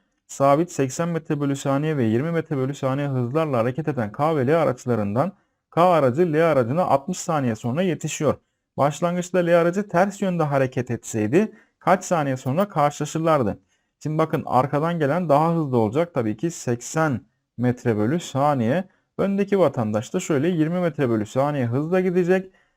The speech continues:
ve aralarındaki mesafeyi bilmiyoruz biz. Önce onu bulacağız. Ne demiştik? Aralarındaki mesafe hızlar farkı. Yani seksen eksi yirmi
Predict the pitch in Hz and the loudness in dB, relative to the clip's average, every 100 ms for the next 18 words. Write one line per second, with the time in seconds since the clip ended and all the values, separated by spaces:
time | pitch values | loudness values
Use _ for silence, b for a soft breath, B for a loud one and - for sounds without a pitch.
0 | _ 110 117 175 185 - 151 180 180 175 | _ -6 4 6 6 4 2 6 4 4
1 | 170 170 180 175 160 143 180 190 156 202 | 0 -2 -2 0 0 2 2 2 0 0
2 | 196 143 117 143 190 - 160 160 139 165 | 2 2 2 0 -4 -2 -2 0 0 0
3 | 190 143 110 127 208 - B B B B | 2 2 2 2 0 -2 B B B B
4 | B - 147 208 160 - 220 - - 156 | B -4 0 2 0 -2 -4 0 2 4
5 | 175 190 196 196 185 185 185 180 220 165 | 4 4 0 -2 -2 4 4 4 0 0
6 | 147 139 175 190 165 147 - 76 - - | -2 6 8 6 6 4 2 -4 -12 -4
7 | 127 135 123 175 202 B B - - 143 | 0 2 2 0 -4 B B -14 -4 -4
8 | 147 180 190 - 156 123 - 113 98 110 | -2 -2 -2 0 -2 -2 -4 -4 0 2
9 | 165 175 175 185 | 2 2 -2 -4